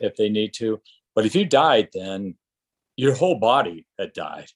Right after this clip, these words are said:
and your body has to learn to live again, if that makes any sense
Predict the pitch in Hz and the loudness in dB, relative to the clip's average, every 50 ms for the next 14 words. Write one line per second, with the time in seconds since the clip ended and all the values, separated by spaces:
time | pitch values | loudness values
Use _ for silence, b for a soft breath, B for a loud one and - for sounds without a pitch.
0 | _ _ - 120 120 123 120 127 135 139 135 123 117 127 117 113 - - 110 101 | _ _ -2 0 0 0 4 4 4 4 4 2 0 0 -2 -2 -2 -4 -4 -2
1 | 113 113 107 92 90 87 98 113 113 95 87 85 85 82 80 76 78 80 82 - | -2 -2 -4 -4 -6 -4 -2 -2 -2 -2 -4 -12 -16 -18 -18 -16 -14 -14 -10 -4
2 | - 107 95 - 98 98 92 85 - - 92 82 82 - - - 98 82 85 85 | -2 -2 -2 0 -2 -4 -4 -4 -4 -6 -6 -6 -6 -6 -6 -4 -4 -6 -6 -8
3 | - - - - | -8 -10 -10 -12